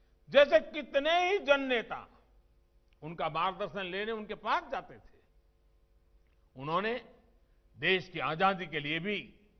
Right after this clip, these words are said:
स्वप्न देखा और आजाद भारत कैसा हो,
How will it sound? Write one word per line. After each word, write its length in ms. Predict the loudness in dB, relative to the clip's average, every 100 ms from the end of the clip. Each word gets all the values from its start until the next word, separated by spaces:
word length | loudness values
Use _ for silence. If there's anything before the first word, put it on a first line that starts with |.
| _ _ -6
स्वप्न 320 | -6 -4 -2
देखा 680 | 0 0 2 0 -2 -10 -20 _ _ _ _
और 300 | -4 0 2
आजाद 560 | 4 2 2 2 2 0
भारत 380 | -2 0 0 -4
कैसा 320 | 0 0 2
हो, 440 | -2 -4 -8 -12